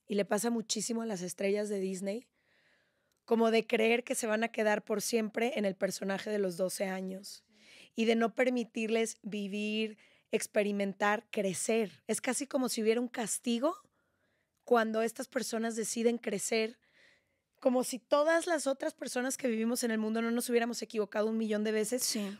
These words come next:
Speaker 1: porque eso es lo que nos hace personas adultas.
Speaker 2: Completamente.
Speaker 1: No soy esa niña de doce años, la voy a regar, no una, prepárense, mil
Speaker 2: Mil
Speaker 1: veces,
Speaker 2: veces.
Speaker 1: y es parte de mi vida, de mi camino y de mi aprendizaje.
Speaker 2: Pero ¿sabes qué pasa?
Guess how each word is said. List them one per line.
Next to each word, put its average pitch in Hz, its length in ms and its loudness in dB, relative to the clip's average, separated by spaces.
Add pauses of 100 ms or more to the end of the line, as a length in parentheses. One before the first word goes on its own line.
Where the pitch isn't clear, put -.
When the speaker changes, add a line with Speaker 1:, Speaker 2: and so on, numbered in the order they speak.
Speaker 1:
porque 247 340 2
eso 269 220 2
es 320 60 -2
lo 311 100 0
que 277 120 -2
nos 240 160 -2
hace 233 180 -2
personas 233 500 -2
adultas. 220 720 -2
Speaker 2:
Completamente. 247 600 4
Speaker 1:
No 254 240 4
soy 330 100 4
esa 330 200 2
niña 269 260 0
de 247 60 0
doce 226 300 0
años, 208 500 -2 (300)
la 247 120 6
voy 285 140 6
a 339 100 2
regar, 277 400 2 (220)
no 294 220 4
una, 294 440 2 (180)
prepárense, 247 800 2
mil 240 240 2
Speaker 2:
Mil 285 240 4
Speaker 1:
veces, 285 320 2 (180)
Speaker 2:
veces. - 60 -14 (220)
Speaker 1:
y 262 100 2
es 277 120 2
parte 311 340 2
de 311 100 2
mi 254 180 2
vida, 247 240 2
de 285 80 2
mi 254 80 0
camino 226 280 0
y 262 40 2
de 269 100 0
mi 226 80 0
aprendizaje. 202 720 -4 (240)
Speaker 2:
Pero 294 140 6
¿sabes 339 260 2
qué 359 140 0
pasa? 277 460 -2